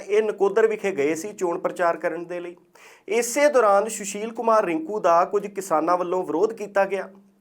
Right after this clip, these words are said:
ਵਿਰੋਧ ਇਸ ਕਰਕੇ ਹੋ ਰਿਹਾ, ਇਹ ਸਾਨੂੰ ਸਾਰਿਆਂ ਨੂੰ ਪਤਾ ਕਿ ਕਿਸਾਨ ਜਿਹੜੇ ਆ, ਉਹ ਭਾਜਪਾ ਦੇ ਸਾਰੇ ਉਮੀਦਵਾਰਾਂ ਦਾ ਪੂਰੇ ਭਾਰਤ ਦੇ ਵਿੱਚ ਵਿਰੋਧ ਕਰ ਰਹੇ ਆ ਕਿ ਜਿਹੜੀ ਭਾਜਪਾ ਸਰਕਾਰ ਆ, ਇਹ ਐਮ ਐਸ ਪੀ ਗਾਰੰਟੀ ਕਾਨੂੰਨ ਨਹੀਂ ਲਿਆ ਰਹੀ,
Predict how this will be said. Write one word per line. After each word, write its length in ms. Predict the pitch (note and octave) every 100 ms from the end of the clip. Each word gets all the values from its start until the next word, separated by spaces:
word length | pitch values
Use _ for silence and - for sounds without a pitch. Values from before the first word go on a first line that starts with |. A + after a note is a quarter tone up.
| _ - _ C3+
ਵਿਰੋਧ 360 | D#3+ G#3+ C4+
ਇਸ 200 | B3 A#3
ਕਰਕੇ 340 | A#3 B3 B3 C4
ਹੋ 200 | G#3+ G#3+
ਰਿਹਾ, 240 | A3 G#3+
ਇਹ 140 | G#3 A3+
ਸਾਨੂੰ 300 | G3+ F#3+ G3
ਸਾਰਿਆਂ 400 | - E3+ A3+ A#3+
ਨੂੰ 80 |
ਪਤਾ 380 | A#3 G3 G3 F3
ਕਿ 140 | F3+ G3+
ਕਿਸਾਨ 460 | G3+ G3 E3+ F#3
ਜਿਹੜੇ 260 | G3+ G#3 F#3
ਆ, 60 |
ਉਹ 200 | D#3 -
ਭਾਜਪਾ 560 | G#3+ - F3+ C3 - F3+
ਦੇ 240 | F#3+ G#3+
ਸਾਰੇ 480 | A3+ A3+ F3+ G3+ C4+
ਉਮੀਦਵਾਰਾਂ 600 | C4+ A#3 G3 E3+ D#3+ D#3
ਦਾ 280 | D#3 D#3+ F#3+ - - _
ਪੂਰੇ 260 | A3+ B3+ C#4+
ਭਾਰਤ 380 | C#4+ B3 F3+ D#3+
ਦੇ 120 | G#3+
ਵਿੱਚ 200 | A3 G#3+
ਵਿਰੋਧ 300 | F#3+ G3 G#3
ਕਰ 200 | G#3 F#3+
ਰਹੇ 160 | G3+
ਆ 120 | G3+ G3+ - - _ -
ਕਿ 100 | A3
ਜਿਹੜੀ 200 | G#3 G#3+
ਭਾਜਪਾ 480 | A3 F3+ - F3+
ਸਰਕਾਰ 540 | G3+ G3 E3 D#3 D3 D#3+
ਆ, 140 | E3
ਇਹ 320 | F#3+ G3+ G#3+ -
ਐਮ 220 | E3+ F#3
ਐਸ 120 | F#3+
ਪੀ 160 | - G3
ਗਾਰੰਟੀ 340 | D#3 D#3 D#3+
ਕਾਨੂੰਨ 320 | E3+ E3+ E3+
ਨਹੀਂ 200 | D3+ F3+
ਲਿਆ 240 | A#3 A3+ F3+
ਰਹੀ, 160 | E3+